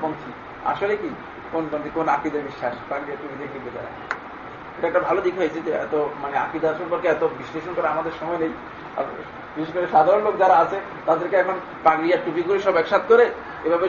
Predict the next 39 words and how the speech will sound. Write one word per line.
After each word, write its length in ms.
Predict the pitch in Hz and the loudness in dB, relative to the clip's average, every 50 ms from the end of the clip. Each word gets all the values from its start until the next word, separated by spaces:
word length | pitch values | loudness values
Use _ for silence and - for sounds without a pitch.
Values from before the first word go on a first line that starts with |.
| - - 170 | 0 -2 -4
মানে 160 | 170 160 160 156 | -2 0 0 0
একটা 140 | 156 180 | 0 2
প্রদর্শনী 400 | - 160 156 170 165 - 190 190 | 2 2 2 2 0 -2 -4 -4
করে 160 | 170 180 170 165 | -2 -2 -2 0
দিলে 160 | 160 170 165 | 0 -2 2
যে 100 | 165 170 | 4 4
এগুলো 300 | 151 160 156 165 180 202 196 | 4 4 4 4 4 4 4
এই, 220 | 175 190 185 190 196 | 6 8 8 8 8
এগুলো, 240 | 196 190 196 214 220 | 8 6 6 6 6
এগুলো 180 | 220 214 226 226 | 8 8 8 8
যেখানে 240 | 202 196 196 202 202 | 8 6 6 4 4
দেখবে 220 | 196 190 180 185 180 | 4 4 2 2 0
সেখানে 240 | 170 160 165 165 170 | 0 2 0 0 2
সেখানে 200 | 170 175 170 170 | 0 -2 0 0
না 100 | 160 147 | 0 0
গেলেই 240 | 143 143 143 139 131 131 | 0 0 -2 -4 -4 -4
চলবে, 220 | 120 107 113 117 - - - - - - - - - - - | -6 -8 -8 -10 -10 -12 -12 -12 -12 -12 -12 -12 -6 -2 0
তাহলে 240 | 139 131 135 202 - | 4 6 6 6 4
খুব 160 | - 139 - - - | 4 -2 -4 -4 -2
সহজ 220 | 135 131 147 143 139 | -2 0 0 0 0
হয়ে 140 | 127 117 113 | -2 -2 -2
যাবে, 200 | - - - - - - - - - - - - - - - | -4 -6 -8 -10 -12 -12 -14 -14 -14 -14 -14 -14 -14 -2 4
তাহলে 200 | 147 165 185 190 | 6 6 6 4
খুব 160 | 185 185 151 - | 2 -2 -4 -2
সহজ 180 | 165 156 147 143 | 0 0 0 2
হয়ে 100 | 139 123 | 0 0
যাবে। 160 | 110 95 87 85 - - - - - - - - - - - - - - - - - - - - - - - - - - - - | -2 -2 -4 -6 -10 -10 -12 -14 -14 -14 -14 -14 -14 -14 -14 -14 -14 -14 -14 -14 -14 -14 -14 -14 -14 -14 -14 -14 -14 -12 -4 0
এই 120 | 277 294 254 | 2 4 6
প্রকার 360 | 262 302 302 302 294 302 294 277 - | 6 6 8 8 8 8 8 8 4
আরেকটি 320 | - 214 240 226 - - 247 | 4 4 4 4 2 -2 -4
গ্রুপ 220 | 226 269 294 - - | -2 -2 -2 2 6
চালু 200 | 247 220 196 214 208 | 8 8 8 8 6
হয়েছে, 280 | 202 185 175 - - - - - - - - - - | 6 4 2 0 -4 -8 -10 -10 -12 -12 -12 2 6
এরা 120 | 226 262 269 | 8 8 8
অবশ্য 200 | 247 240 - - - | 8 4 0 -2 -4
অনেক 180 | 202 214 262 - - | -4 -4 -4 -4 -2
পরে 160 | 185 175 - - | 2 2 4 4
চালু 220 | 160 147 151 147 | 4 2 2 0
হয়েছে। 280 | - 123 110 - - | -2 -4 -6 -6 -10